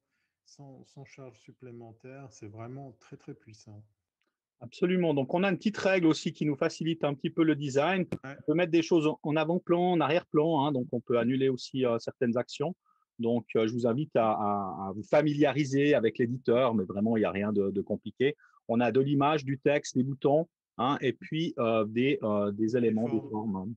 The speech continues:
Speaker 2: voilà, qu'on peut mettre derrière. Euh, on peut l'enregistrer dans sa bibliothèque, hein, comme ça, on peut le reprendre, euh, un peu après, hein, et
Speaker 1: Excellent.
Speaker 2: puis, on peut sauvegarder, euh, des versions pour après remonter d'une version à l'autre. Euh, et quand on a terminé ce magnifique design, euh,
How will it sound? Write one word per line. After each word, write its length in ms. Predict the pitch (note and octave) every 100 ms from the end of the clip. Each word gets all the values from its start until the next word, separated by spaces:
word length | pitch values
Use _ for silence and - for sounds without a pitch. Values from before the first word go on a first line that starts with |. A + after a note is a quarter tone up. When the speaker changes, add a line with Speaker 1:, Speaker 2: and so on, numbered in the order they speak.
| -
Speaker 2:
voilà, 240 | G2 G2
qu'on 140 | -
peut 100 | G#2
mettre 180 | G#2+ A2
derrière. 380 | G#2+ F#2 A#2 F#3 - _ _ _ -
Euh, 120 | C#3+
on 100 | -
peut 120 | E3+ F#3+
l'enregistrer 420 | G3+ G#3 G#3 A3
dans 80 | F#3
sa 140 | F#3+
bibliothèque, 520 | F3+ E3+ E3 F3+ A#3+ - _
hein, 100 | C#3+
comme 140 | - D3
ça, 100 | D#3
on 80 |
peut 100 | C3+
le 80 | C3+
reprendre, 560 | A#2 D3 - D#3+ D#3+ C3+
euh, 140 | B2+ B2
un 120 | C3
peu 240 | B2 C#3+ C3+
après, 360 | A#2+ - D#3+ G3+ _ -
hein, 220 | A#2 C#3 -
et 80 | -
Speaker 1:
Excellent. 240 | C3 - F3
Speaker 2:
puis, 160 | G3+ - _ _ _ -
on 120 | C3+
peut 160 | E3+
sauvegarder, 680 | F3 F3 D3+ D3 C#3+ D3 D#3+
euh, 100 | A#2
des 120 | A#2+
versions 420 | B2+ C3+ - B2 C3
pour 220 | - A2+
après 240 | A2+ -
remonter 420 | A#2 A2+ B2 B2
d'une 140 | A#2 A2+
version 320 | A2+ - A2+
à 60 | A2+
l'autre. 340 | G#2+ B2 - - _ _ _ -
Euh, 280 | G2 G2 F#2+
et 120 | A2
quand 220 | - C3
on 120 | B2+ B2
a 140 | C3+ -
terminé 480 | C#3 C3 D3 D#3+ E3
ce 160 | -
magnifique 720 | G#2+ C#3+ G3+ F#3 D#3+ D3 D#3+ B2+
design, 540 | C3 A#2+ B2+ C#3 A#2+ - -
euh, 140 | B2